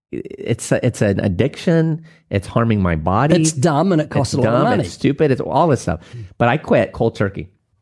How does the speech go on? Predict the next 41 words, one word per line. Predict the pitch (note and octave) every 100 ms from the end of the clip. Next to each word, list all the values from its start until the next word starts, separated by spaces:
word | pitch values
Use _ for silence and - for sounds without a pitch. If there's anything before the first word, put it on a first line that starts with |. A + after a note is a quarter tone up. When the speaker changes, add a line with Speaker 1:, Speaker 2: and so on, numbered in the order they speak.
| _ _ _ - -
Speaker 1:
But | A#2
about | A#2 A#2
a | G#2+
week | D#3 E3
later, | C#3 B2+ A#2 F2+
I | G2
went | A2 A2+
on | - F#2+
a | F2
river | F2 A2+ B2
trip | - - D#2+ - -
with | F2+
a |
couple | F2+ - F2+
friends | - F#2+ G2+
of | F2
mine. | D2+ D2 - _ - - - _ _
And, | G2 F#2+ F2+ E2+ D#2+
uh, | E2+ D#2+ D#2+ D#2
one | G2+ A2
of | G#2+ A#2+
them | F#2+
was | F#2+ F2+
the | F#2
guy | E2+ F2+ F2
that | E2
took | - G2 -
me | F2+
to, | D#2+ E2 -
to | E2
the | D#2+
place | - F2 E2
where | D#2+
I |
got | D#2+ D2+
saved. | - G#2 G2+
The | G2+
other | F#2+ F2+
was | E2+
an | E2+ E2
unbeliever. | E2+ E2 E2+ E2 E2